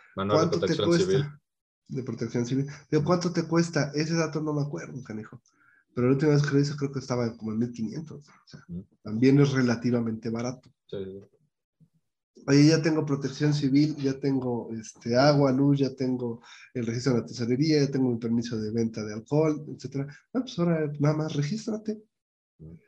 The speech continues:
Speaker 2: En las tesorerías de, de tu localidad, de tu municipio, vas y te registras como el negocio tal y das tu nombre comercial. Eh, miscelánea, no sé, miscelánea el árabe.
Speaker 1: <laughs>
Speaker 2: Este, chelería del compadre.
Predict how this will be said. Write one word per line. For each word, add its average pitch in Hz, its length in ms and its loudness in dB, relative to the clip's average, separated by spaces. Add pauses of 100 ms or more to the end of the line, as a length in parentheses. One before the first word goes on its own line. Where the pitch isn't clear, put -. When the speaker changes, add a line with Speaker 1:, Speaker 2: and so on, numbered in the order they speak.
(160)
Speaker 2:
En 131 80 2
las 127 160 2
tesorerías 143 640 4
de, 131 120 2
de 113 180 -4
tu 113 120 -12
localidad, 135 640 -2
de 113 180 -6
tu 110 140 -10
municipio, 139 680 -2 (720)
vas 131 280 0
y 160 60 -4
te 165 120 0
registras 147 520 -2
como 135 400 0
el 131 80 2
negocio 135 400 0
tal 269 200 0 (640)
y 127 160 4
das 131 220 0
tu - 80 -2
nombre 143 280 4
comercial. 147 640 -2 (320)
Eh, 127 120 -6
miscelánea, 151 640 4 (520)
no 143 160 0
sé, 131 280 -6
miscelánea 160 480 0
el 147 80 2
árabe. 131 360 0 (600)
Speaker 1:
<laughs> - 340 -12
Speaker 2:
Este, 123 560 2
chelería 151 760 4
del 131 220 0
compadre. 117 600 -6